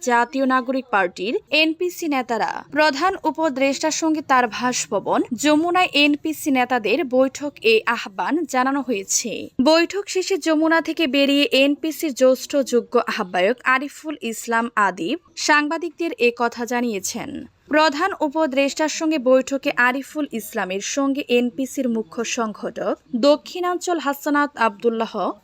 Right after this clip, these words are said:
জ্যেষ্ঠ যোগ্য সদস্য সচিব তাসনিম জারা এবং, এবং জ্যেষ্ঠ যোগ্য মুখ্য সমন্বয়ক আব্দুল হান্নান মাসুদ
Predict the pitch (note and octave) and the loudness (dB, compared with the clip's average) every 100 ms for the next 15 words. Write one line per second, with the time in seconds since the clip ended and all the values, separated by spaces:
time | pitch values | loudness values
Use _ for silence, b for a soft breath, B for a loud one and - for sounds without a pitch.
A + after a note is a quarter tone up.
0 | B3 G#3 D4 D#4+ - F#4+ F#4+ C4+ C#4+ A#3 | -4 4 4 4 0 -2 -2 0 -2 2
1 | C#4+ C#4+ C4+ A#3+ C4+ - C4+ A#3 F#3 - | 2 2 0 0 0 -2 -2 -2 -2 -2
2 | A3+ - D4+ D#4 D#4 - F4+ F4+ C4 A3+ | -4 2 4 4 0 -10 -6 -4 0 0
3 | A3 A3+ A3 G#3 E3+ B3 - D#4 C4+ D#4 | 2 2 0 -2 0 -2 -2 -2 2 2
4 | D4 C#4 D#4 D#4+ - F#4+ D4 D#4 C4 D#4 | 2 2 0 0 0 0 2 -2 0 0
5 | C#4 C4 B3+ - C4+ - C#4+ C4 C#4 A#3+ | 2 2 0 -2 -2 0 0 2 0 0
6 | F3 A3+ - - C#4+ D4 C4 F4 E4 - | 0 0 -4 0 2 2 -2 -6 -6 -2
7 | E4 D#4 D#4+ C#4+ C4+ C4+ - | -2 0 0 4 2 2 -4